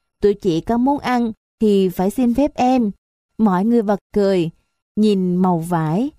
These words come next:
là nhớ ra ngày rằm Vu Lan,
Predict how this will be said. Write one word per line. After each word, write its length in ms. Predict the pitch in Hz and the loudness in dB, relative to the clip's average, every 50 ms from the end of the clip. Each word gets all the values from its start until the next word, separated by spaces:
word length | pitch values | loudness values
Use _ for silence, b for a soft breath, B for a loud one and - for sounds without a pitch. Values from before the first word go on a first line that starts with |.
| _ _ _ _ | _ _ _ _
là 300 | 208 196 190 185 180 175 | -2 0 0 0 0 -2
nhớ 420 | 170 180 185 196 196 196 220 277 320 | -2 0 0 0 0 0 0 -2 -2
ra 180 | 302 302 269 233 | -2 -2 0 0
ngày 320 | 220 220 214 208 190 180 | 0 0 0 0 0 0
rằm 360 | 175 180 190 185 175 175 170 | -2 -2 -2 0 0 0 0
Vu 240 | 170 170 196 220 220 | 0 0 0 0 2
Lan, 380 | 220 220 220 220 226 226 214 | 2 0 0 0 0 0 -2